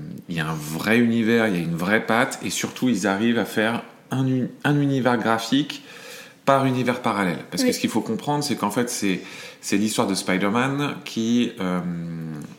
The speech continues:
Speaker 1: dans le précédent, ouvrait une brèche, euh, avec le multivers, découvrait qu'il y avait plein de mondes parallèles avec plein d'autres types de Spider-Man,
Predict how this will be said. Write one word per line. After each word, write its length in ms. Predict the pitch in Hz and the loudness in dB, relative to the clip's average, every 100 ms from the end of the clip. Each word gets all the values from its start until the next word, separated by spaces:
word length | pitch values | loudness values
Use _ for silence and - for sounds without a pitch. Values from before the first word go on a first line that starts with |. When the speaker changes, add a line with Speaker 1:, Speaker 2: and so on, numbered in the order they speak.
| - | -14
Speaker 1:
dans 180 | 92 107 | -4 0
le 80 | 107 | 0
précédent, 720 | - 104 110 101 110 107 92 - | -2 -4 -2 0 0 -2 -4 -2
ouvrait 500 | 117 107 101 113 113 | 0 0 0 0 0
une 200 | 98 95 | 0 0
brèche, 440 | 90 104 104 - 92 | 2 2 2 0 -2
euh, 220 | 85 82 - | -2 -4 -4
avec 220 | 90 90 | -2 0
le 60 | - | -2
multivers, 560 | 87 80 - 101 127 117 | -4 -4 -2 2 2 2
découvrait 460 | 101 - 98 104 | 0 -2 0 0
qu'il 120 | 101 90 | 0 -2
y 40 | |
avait 100 | 85 | -4
plein 200 | 85 107 | -4 -2
de 40 | 104 | 0
mondes 220 | 101 98 | 0 -2
parallèles 380 | 95 90 92 95 | 0 0 0 0
avec 260 | 73 - | -2 -4
plein 240 | - 120 120 | -2 0 0
d'autres 500 | 98 120 127 - - - - | 2 2 2 -2 -12 -18 -18
types 260 | - - 113 | -6 -2 0
de 120 | 95 | 0
Spider-Man, 720 | 90 - 87 85 80 95 139 | -2 -2 -2 -2 0 0 -2